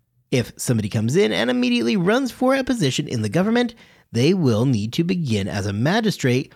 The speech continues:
where everybody can clearly see what kind of person they are and what, if any,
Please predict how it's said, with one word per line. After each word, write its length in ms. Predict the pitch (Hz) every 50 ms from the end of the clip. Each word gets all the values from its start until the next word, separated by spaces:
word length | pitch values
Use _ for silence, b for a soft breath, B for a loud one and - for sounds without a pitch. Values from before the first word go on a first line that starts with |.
| b b
where 220 | - 185 - -
everybody 380 | - 165 156 160 156 151 151 151
can 200 | 147 - 131 120
clearly 480 | - - - 180 190 220 240 247 262 226
see 200 | - - 113 107
what 300 | 104 107 143 170 202 -
kind 240 | - 139 131 135 147
of 80 | 160
person 320 | - - 101 92 - - 117
they 140 | 135 165 175
are 340 | 113 85 76 - - - - b b b b b -
and 260 | 156 151 156 147 110
what, 240 | 101 92 90 - - - _ _ _ -
if 160 | - 90 95 - _ _ -
any, 360 | 190 220 202 156 156 165 165